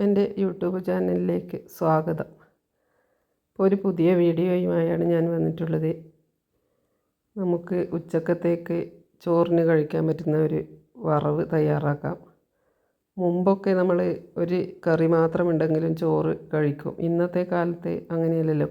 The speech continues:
കാലമൊക്കെ മാറുന്നതിനനുസരിച്ച് നമ്മളും മാറിക്കൊണ്ടിരിക്കുന്നു. അതുകൊണ്ട് തന്നെ ചിലപ്പോൾ മത്സ്യമൊന്നും കിട്ടാത്ത ദിവസങ്ങളിൽ മത്സ്യം പോലെ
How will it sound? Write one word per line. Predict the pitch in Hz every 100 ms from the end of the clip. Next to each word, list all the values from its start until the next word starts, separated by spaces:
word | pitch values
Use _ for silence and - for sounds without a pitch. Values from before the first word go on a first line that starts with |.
| 160
കാലമൊക്കെ | 151 160 175 165 165 170
മാറുന്നതിനനുസരിച്ച് | 160 156 160 160 160 160 160 - 165 160 170 160
നമ്മളും | 160 160 190 160 160
മാറിക്കൊണ്ടിരിക്കുന്നു. | 156 170 160 160 151 151 - 147 147 - _ _ _ _ _ _ _ _ _ _
അതുകൊണ്ട് | 180 170 170 170
തന്നെ | 170 170 175 170 _ _ _ _ _ _ _ _ _ _ _ _ _ _
ചിലപ്പോൾ | 196 185 185 175 170
മത്സ്യമൊന്നും | 190 180 175 - 180 180 175 180
കിട്ടാത്ത | 165 160 160 160
ദിവസങ്ങളിൽ | 160 160 160 156 147 143 147 - 170
മത്സ്യം | 160 151 156 160 160
പോലെ | 160